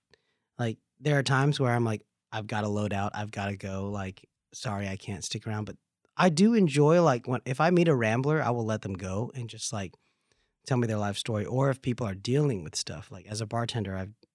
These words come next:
I've felt that as well, is, like, you know, you're, you meet folks who are just looking for some sort of connection. What, you know, they're lonely, whatever it may be, or they just have something they, they need to get off their chest. Uh, and so this next record that's coming out is built upon the stories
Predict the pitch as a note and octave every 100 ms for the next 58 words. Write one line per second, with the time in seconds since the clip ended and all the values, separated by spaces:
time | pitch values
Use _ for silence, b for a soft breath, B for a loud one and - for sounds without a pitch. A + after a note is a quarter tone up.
0 | _ _ _ _ _ _ A2 - A2 -
1 | G2 G2+ A2 A#2+ G#2+ G#2 F#2+ - G2+ G2
2 | F#2+ F#2+ _ _ _ _ _ _ _ -
3 | A#2+ A#2+ A#2+ B2+ G#2 A#2 A2 A#2 G#2+ G2+
4 | A2 A#2+ A2+ B2 - G#2 - B2 A#2 A#2
5 | G2+ - G#2+ E2+ - - - _ _ _
6 | _ - A2+ G#2+ F#2+ A2+ A#2 A2 A2 E2+
7 | G2 A2 A2+ G#2 G2+ F#2 F2+ F#2 G2+ A2+
8 | A2+ - A#2+ A2+ A2 _ _ - A2+ A#2+
9 | G#2 G#2 G2+ - G2 - E2 - - _
10 | _ _ _ _ _ A#2 A2+ - _ _
11 | _ D3+ C#3+ C#3 C3 D3 D#3 E3 D3+ B2+
12 | A2 - B2+ A#2+ C3+ C3+ - _ _ _
13 | C3+ A2+ C#3 D3 - - C#3 D#3 A#2 -
14 | C3 C3+ C#3+ G#2